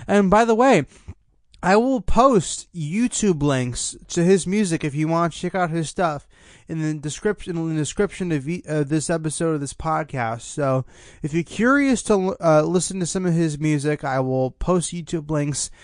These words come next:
to that in the description of this podcast. But without further ado, I'd like to intru-, introduce you to the first person I'm gonna be interviewing for this podcast. He's none other than Chris Montez.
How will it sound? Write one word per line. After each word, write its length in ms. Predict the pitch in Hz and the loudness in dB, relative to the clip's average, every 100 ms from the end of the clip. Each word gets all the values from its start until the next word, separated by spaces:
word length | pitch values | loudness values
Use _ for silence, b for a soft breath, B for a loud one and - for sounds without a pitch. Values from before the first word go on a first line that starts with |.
| b - | b -6
to 140 | 151 | 0
that 280 | 143 135 135 | 2 2 2
in 140 | 139 | -2
the 80 | 170 | -4
description 400 | - 160 127 151 | -6 -6 -6 -6
of 60 | 139 | -4
this 160 | 135 | -6
podcast. 640 | - 139 135 - 127 127 - | -2 -2 -2 -4 -4 -6 -6
But 280 | 131 120 - b b b | -4 -4 -6 b b b
without 300 | 170 175 170 | 4 4 4
further 320 | - 220 254 | 2 2 2
ado, 400 | 269 180 185 190 | 0 0 4 4
I'd 200 | 175 147 | 4 2
like 200 | 160 180 | 2 0
to 100 | 185 | -2
intru-, 500 | 160 165 - 175 175 - | -6 -6 -4 -2 -2 -4
introduce 520 | 160 - 160 180 - | -8 -6 -2 -2 -2
you 120 | 165 | -8
to 80 | 131 | -6
the 120 | 127 | -6
first 460 | 120 - 180 202 - | -6 -2 0 0 -2
person 540 | 190 185 - 170 160 b b b - | -2 -2 -2 -6 -8 b b b -6
I'm 140 | 156 | -2
gonna 120 | 160 | 0
be 160 | 147 165 | 0 0
interviewing 600 | 170 170 151 160 156 147 | 0 0 2 2 0 -2
for 180 | - 139 | -2 -2
this 160 | 131 | -2
podcast. 720 | - 147 143 131 127 120 117 | 0 2 2 0 -2 -2 -4
He's 240 | 139 127 131 | -6 -6 -4
none 300 | 135 180 185 | 2 4 4
other 380 | 175 175 170 - B B | 4 6 6 4 B B
than 180 | 123 113 | -2 -2
Chris 320 | - 151 147 | 2 2 2
Montez. 720 | 151 143 123 127 113 - - | -2 -4 -4 -6 -6 -8 -14